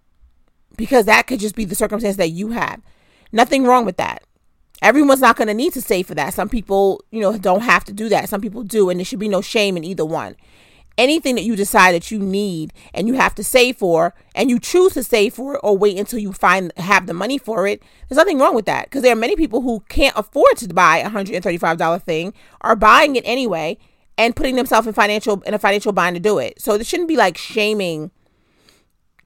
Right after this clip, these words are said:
We shouldn't shame people who are, are saying, "Let me, I'm gonna wait until I get an influx of money to do something." On the flip side, you know,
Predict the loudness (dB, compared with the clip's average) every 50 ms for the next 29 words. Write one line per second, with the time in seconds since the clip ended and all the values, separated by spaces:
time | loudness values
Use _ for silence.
0 | _ _ -8 -6 -6 -4 -2 -2 -4 -4 0 2 2 2 2 0 -2 -2 -2 -2
1 | -4 -4 -2 -4 -4 -4 -4 -6 -8 -10 -12 _ 0 2 2 2 2 0 -2 0
2 | 2 2 0 -2 -4 -4 -2 0 0 0 0 -2 -4 -4 -4 -4 -4 -4 -4 -2
3 | -2 -2 -4 -4 -6 -4 -4 -4 -4 -4 -6 -4 -6 -6 -6 -6 -8 -8 -8 -10
4 | -10 -10 -12 -12 -8 -8 -8 -8 -6 -6 -8 -8 -10 -16 -16 -18 _ _ _ _
5 | _ _ _ _ _ _ _ _ _ _ -20 -20 -20 -20 -20 -20 -20 _ _ _
6 | _ _ _ _ _ _ _ _ _ _ _ _ -20 -10 0 4 6 6 6 4
7 | 2 2 4 6 6 6 4 2 -2 -2 -4 -6 -10 _ _ _ _ _ _ _
8 | _ _ _ _ _ _ _ _ _ _ _ _ _ -6 -4 0 0 2 2 2
9 | 2 0 -2 -4 -8